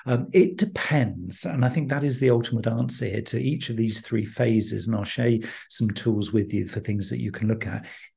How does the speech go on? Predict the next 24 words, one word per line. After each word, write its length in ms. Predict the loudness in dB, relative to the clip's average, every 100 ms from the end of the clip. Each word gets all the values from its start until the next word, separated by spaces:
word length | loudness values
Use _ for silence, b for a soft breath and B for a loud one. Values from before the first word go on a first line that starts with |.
| 2
It 340 | 4 4 0 0
depends, 640 | 0 2 0 0 -2 -2
and 80 | 0
it 140 | 0 0
depends 760 | -2 -4 0 6 8 8 6
on 480 | 4 2 2 0 -2 B B
how 220 | -6 0 2
your 300 | 4 2 2
post-its 640 | 2 2 2 -4 -4 -4
shape 420 | -4 -2 -2 -4
up, 320 | -6 -8 -12 B B B
because 280 | 0 2 2
I 180 | 2 2
would 120 | 6
always 360 | 8 8 8 6
recommend 420 | 0 0 0 0
that 80 | 0
you 60 | -2
start 600 | -2 0 2 2 2 2
with 160 | 0
the 80 | 0
post-it 720 | -8 -4 -2 0 0 -2 -4
plotting 480 | -4 -2 -2 -2 0
exercise 800 | 0 -2 -2 -2 -2 -4 -4